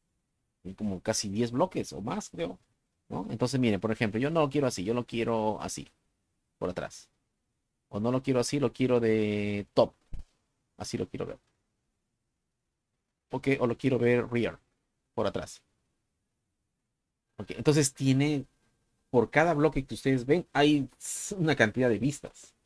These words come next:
Entonces multipliquen por seis, por ocho, cada bloque. O sea, hay bastantes bloques. ¿Y cuántos tabs existen? Muchos tabs también.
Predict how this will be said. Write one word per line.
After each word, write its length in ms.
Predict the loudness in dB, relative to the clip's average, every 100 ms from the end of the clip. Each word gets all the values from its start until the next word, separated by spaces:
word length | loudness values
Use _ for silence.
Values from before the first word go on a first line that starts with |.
| _ _ _ -12
Entonces 240 | -6 0
multipliquen 500 | 0 0 -2 -2 -2
por 160 | -2 -4
seis, 260 | -2 -2
por 140 | -2 -4
ocho, 220 | -4 -8 _
cada 180 | -6 -4
bloque. 360 | 2 0 0 -14
O 40 | -14
sea, 200 | -6 -4
hay 80 |
bastantes 460 | -2 -2 -2 0 -2
bloques. 420 | -4 -8 -10 -16 _ _
¿Y 100 | -4
cuántos 360 | 4 4 4 6
tabs 220 | 6 6
existen? 500 | 2 -2 0 -2 -4
Muchos 360 | -8 -8 -8 -4
tabs 260 | -2 -2 -4
también. 240 | -10 -12